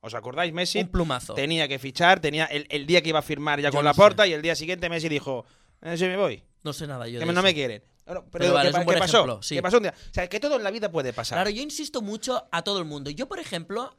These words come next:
Speaker 2: cuando hablo de estos rumores, cuando digo estas cosas, yo
Speaker 1: Hmm.
Speaker 2: esta información la tengo. Yo podría simplemente tenerla, me la callo y me la quedo para mí, ¿sabes? Pero de una manera romántica,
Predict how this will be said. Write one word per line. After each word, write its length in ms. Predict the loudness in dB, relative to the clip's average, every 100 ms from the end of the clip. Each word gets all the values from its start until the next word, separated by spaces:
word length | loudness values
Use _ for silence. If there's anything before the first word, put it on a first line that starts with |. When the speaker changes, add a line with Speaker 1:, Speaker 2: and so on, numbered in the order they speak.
| _ -10
Speaker 2:
cuando 240 | -6 -4
hablo 160 | -4 -6
de 80 |
estos 180 | -8 -10
rumores, 460 | -10 -8 -6 -6 -8
cuando 180 | -10 -8
digo 140 | -8
estas 240 | -8 -10 -10
cosas, 320 | -10 -10 -12 -18 _
yo 180 | -8 -6
Speaker 1:
Hmm. 60 | -6
Speaker 2:
esta 200 | -8 -8
información 440 | -10 -8 -8 -6 -6
la 100 | -4
tengo. 420 | -6 -6 -10 -14 _ _
Yo 140 | -8
podría 260 | -6 -6 -8
simplemente 540 | -8 -10 -8 -8 -10
tenerla, 520 | -14 -8 -6 -4 -6 -6
me 100 | -8
la 100 | -8
callo 380 | -6 -4 -4 -6
y 40 |
me 60 | -8
la 100 | -10
quedo 180 | -8 -6
para 180 | -8 -8
mí, 260 | -10 -10 -8
¿sabes? 300 | -8 -8 -6
Pero 300 | -4 -4 -8 -16 -10
de 120 | -8
una 100 | -6
manera 280 | -6 -4 -4
romántica, 720 | -4 -4 -6 -6 -10 -6 -8